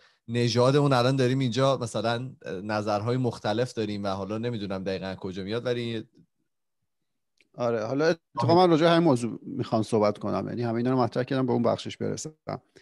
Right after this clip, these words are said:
Speaker 2: بعد موردای دیگه که داره مثلاً اینه که یه سری بی خانمان دارن از خیابون رد می‌شن که اینا قانون رو رعایت کردن، چراغ سبز بوده رد شدن،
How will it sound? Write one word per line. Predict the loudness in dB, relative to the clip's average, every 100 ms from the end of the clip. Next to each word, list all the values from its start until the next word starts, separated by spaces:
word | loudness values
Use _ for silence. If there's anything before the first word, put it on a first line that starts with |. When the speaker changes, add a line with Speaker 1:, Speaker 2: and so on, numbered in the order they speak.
| _ _ _ _
Speaker 2:
بعد | 4 4 4
موردای | 2 4 6 6 4
دیگه | 4 2 2
که | 2
داره | 6 6 6
مثلاً | 4 2 2 4
اینه | 4 4
که | 4 4
یه | 4
سری | 4 2 2
بی | 2 -2
خانمان | 0 0 2 2 2 2
دارن | 2 2
از | 0 -2
خیابون | -4 -2 0 0
رد | 0
می‌شن | -4 -6 -4 -4 -6 -10 -14 -8
که | -4
اینا | -2 2
قانون | 4 6
رو | 6
رعایت | 6 4 2
کردن، | 0 -2 -2 -4
چراغ | -2 -2 0
سبز | 0 -2 -2
بوده | 0
رد | 0 0
شدن، | -2 -2 -2